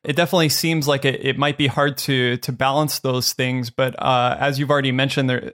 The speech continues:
there's a, been a lot of great things that, that you guys have come out with that, that do balance that really well. So I was wondering if, from that perspective, how you see things advancing from, from research to reality in nvidia.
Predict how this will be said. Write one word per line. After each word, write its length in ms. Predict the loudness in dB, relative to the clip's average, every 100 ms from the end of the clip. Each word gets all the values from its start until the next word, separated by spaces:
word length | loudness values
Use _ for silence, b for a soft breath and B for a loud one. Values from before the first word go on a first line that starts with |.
| -6
there's 220 | -4 -2
a, 100 | -4
been 220 | -2 0
a 80 | 2
lot 260 | 4 4 2
of 100 | 2
great 240 | 0 0
things 380 | 0 0 0 -2
that, 220 | -4 -4 -6
that 160 | -6
you 80 | -2
guys 200 | 0 -2
have 100 | -4
come 200 | -2 2
out 180 | 2 4
with 200 | 0 0
that, 180 | -2 -4
that 220 | -10 -4
do 160 | 2 4
balance 400 | 4 2 2 2
that 220 | 0 0
really 220 | 0 0
well. 320 | 2 2 2
So 220 | 2 0 -2
I 40 | b b _
was 80 | 0
wondering 260 | 2 4 4
if, 200 | 0 -4 _
from 300 | -2 2 4
that 180 | 2 2
perspective, 640 | 2 2 2 0 4 2 4
how 140 | 2
you 240 | 2 2 2
see 340 | 2 2 0
things 320 | 0 0 0
advancing 680 | 0 0 0 0 0 0 -2
from, 420 | 0 0 2 -2
from 200 | -2 -2
research 440 | 0 0 0 -2
to 80 | -2
reality 580 | 2 2 2 2 -2 -2
in 320 | -2 -2 -4
nvidia. 560 | -4 -4 -2 -4 -6